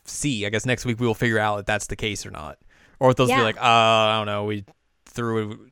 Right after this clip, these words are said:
Speaker 1: we made up a bunch of names and threw it at a dartboard and it landed on Liel." <laughs>
Speaker 2: Yay!
Speaker 1: Woohoo!
Speaker 2: Woo!
Speaker 1: So yeah, we'll learn about all that next week.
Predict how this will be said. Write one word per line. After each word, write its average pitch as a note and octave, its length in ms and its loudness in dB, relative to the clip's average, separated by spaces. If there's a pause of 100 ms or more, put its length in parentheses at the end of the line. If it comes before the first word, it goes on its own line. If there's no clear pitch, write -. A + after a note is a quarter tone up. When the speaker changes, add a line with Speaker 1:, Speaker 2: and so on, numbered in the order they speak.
(100)
Speaker 1:
we A2+ 220 -6
made A#2+ 260 0
up A2 100 -2
a A2+ 40 -2
bunch B2 200 0
of A#2 60 -4
names A#2 260 -2
and G#2+ 100 -8
threw A#2 120 0
it A2+ 60 4
at G#2+ 80 0
a G#2 40 -8
dartboard A#2 360 0
and A2 120 2
it G#2 60 -6
landed A#2 240 -2
on A#2 140 0
Liel." G#2+ 360 -2 (460)
<laughs> - 220 -20
Speaker 2:
Yay! C4+ 1200 -2
Speaker 1:
Woohoo! C3 1300 -4 (680)
Speaker 2:
Woo! F4+ 340 2 (1300)
Speaker 1:
So - 140 -4
yeah, G#2 140 2
we'll A2+ 460 2
learn A#2+ 180 0
about A2 220 0
all A#2+ 360 0
that A2 420 -2
next A2 500 -8
week. G2 640 -10